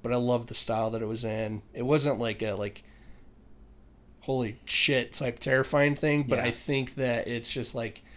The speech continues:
Speaker 1: uh, that movie coming out when it did, it's, it didn't, it scared people because it was a commentary on the political climate of the day. So people are just like, "Holy shit," <laughs> like, <laughs> when they watched it.
Speaker 2: Right.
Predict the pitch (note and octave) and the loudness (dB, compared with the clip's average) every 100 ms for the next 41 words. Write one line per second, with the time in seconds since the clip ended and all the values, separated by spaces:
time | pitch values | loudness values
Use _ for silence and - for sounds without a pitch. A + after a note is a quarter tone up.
0 | - - - - - - - - - - | -20 -20 -20 -20 -20 -20 -20 -20 -20 -16
1 | - C3+ B2+ A#2+ - - - - D#3+ E3 | 2 4 6 2 -4 -14 -20 -8 6 8
2 | E3 E3 E3+ D3+ D3+ C#3+ C3+ C3+ - - | 10 10 10 10 4 4 2 -2 -2 2
3 | D3 C#3+ C3+ C3 B2+ A#2+ A2 A#2+ C3 C3+ | 4 6 4 4 2 0 -2 0 6 6
4 | C3 B2 A#2 - - - B2 B2+ - - | 6 4 0 -6 -14 -10 -6 -6 -2 -2
5 | C3+ B2+ - - - - D3+ D3+ - B2 | -2 -4 -8 -20 -8 0 2 2 0 -2
6 | - - D3+ D3+ D3+ E3 D3+ D#3+ C#3 B2 | -2 0 2 2 2 -2 2 0 0 0
7 | C3+ B2+ B2 A#2 - - - - B2+ B2+ | 4 4 4 0 -2 -8 -20 -4 0 0
8 | - B2+ A#2+ B2+ B2 B2 A#2+ A2 A2+ G#2+ | 0 0 2 2 2 2 2 0 -4 -8
9 | - A2 A2 A2+ A#2+ A2+ - A2 G#2+ A2+ | -8 -6 -4 -2 -2 -4 -4 -4 -4 -4
10 | - C3+ C#3 C#3 C#3+ C#3+ - A#2+ A#2 A#2+ | -4 -4 -2 0 2 2 0 0 -2 -4
11 | A#2+ A2+ A2 G#2 G#2 - - - A2 - | -2 -4 -6 -8 -8 -12 -18 -14 -14 -12
12 | - - - - - A3+ D3 - - - | -10 -8 -6 -8 -2 4 6 4 0 -8
13 | - B4+ - - - - - D#3+ C3 B2 | -2 8 8 8 6 6 2 0 0 -2
14 | A#2 A2+ - G2 G#2+ G#2 G#2 G#2 | -4 -4 -6 -8 -8 -4 -4 -4